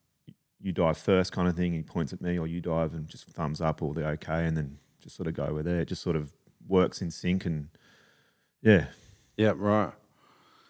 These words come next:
Speaker 2: It's funny some of the awkward convos you have, like, uh, like you, you know, there's a good ledge or something, and you're like, "Hey, like, if you just put punch that way, there's a, there's a good opening up there. Looks like it's holding bait or something."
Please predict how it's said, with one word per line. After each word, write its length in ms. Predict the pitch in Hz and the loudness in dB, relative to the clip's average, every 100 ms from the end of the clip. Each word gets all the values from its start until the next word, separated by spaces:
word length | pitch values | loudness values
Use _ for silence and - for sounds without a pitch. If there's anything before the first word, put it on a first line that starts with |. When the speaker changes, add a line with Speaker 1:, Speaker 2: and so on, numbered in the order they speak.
| _ _ _ | _ _ _
Speaker 2:
It's 140 | 120 - | 2 8
funny 240 | 170 175 | 12 12
some 220 | 131 127 | 12 12
of 40 | 107 | 12
the 80 | |
awkward 340 | 104 110 107 92 | 12 10 6 6
convos 500 | 110 104 101 98 - | 6 8 8 6 6
you 60 | |
have, 300 | 98 104 90 | 6 6 4
like, 240 | 98 87 - | 2 2 2
uh, 240 | 98 87 | 0 0
like 300 | 107 95 - | 2 0 2
you, 180 | 117 107 | -2 -2
you 120 | 135 117 | 0 2
know, 160 | 92 | 4
there's 200 | 90 101 | 4 2
a 40 | 95 | 4
good 200 | 107 87 | 2 4
ledge 320 | 92 98 95 | 4 4 0
or 40 | |
something, 440 | 90 - 71 101 98 | 0 0 0 -2 -2
and 120 | 90 | -2
you're 100 | 87 | 0
like, 240 | 85 80 | 0 0
"Hey, 260 | 98 90 87 | 0 0 -2
like, 260 | 80 82 | -4 -6
if 100 | 90 | -6
you 80 | 87 | -8
just 240 | 87 92 - | -6 -6 -4
put 220 | 107 - | -6 -4
punch 280 | - 160 - | -4 -4 -2
that 180 | 87 | -4
way, 360 | 90 87 87 82 _ _ _ - | -2 -4 -4 -8 _ _ _ -12
there's 120 | 87 | -10
a, 40 | 85 - - | -10 -10 -4
there's 160 | 98 | -2
a 60 | 85 | -2
good 200 | - 92 | 0 2
opening 340 | 80 76 87 | 2 0 -4
up 120 | 80 | -4
there. 120 | 82 87 | -2 -2
Looks 220 | 92 - | -2 -2
like 140 | 90 | -2
it's 120 | - | -2
holding 280 | - 82 87 | -4 -4 -4
bait 260 | 80 78 76 | -4 -4 -6
or 60 | |
something." 380 | 80 87 - 78 | -8 -10 -10 -16